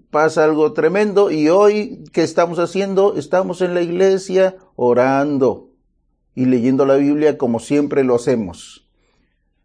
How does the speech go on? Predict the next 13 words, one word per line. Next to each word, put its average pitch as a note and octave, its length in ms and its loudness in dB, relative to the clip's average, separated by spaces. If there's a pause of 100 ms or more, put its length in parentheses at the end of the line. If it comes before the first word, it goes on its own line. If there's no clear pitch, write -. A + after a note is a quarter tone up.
(480)
Continuamos C#3 960 -2
incluso D#3+ 540 0
con D#3 180 0
nuestra C#3 380 -2
serie F3 320 0
de E3 100 0
sermones F3+ 680 -2
como B2+ 200 -4
si C3 160 -6
no C3 100 -2
hubiera D3 300 -2
pasado C#3+ 320 0
nada. E3 460 -2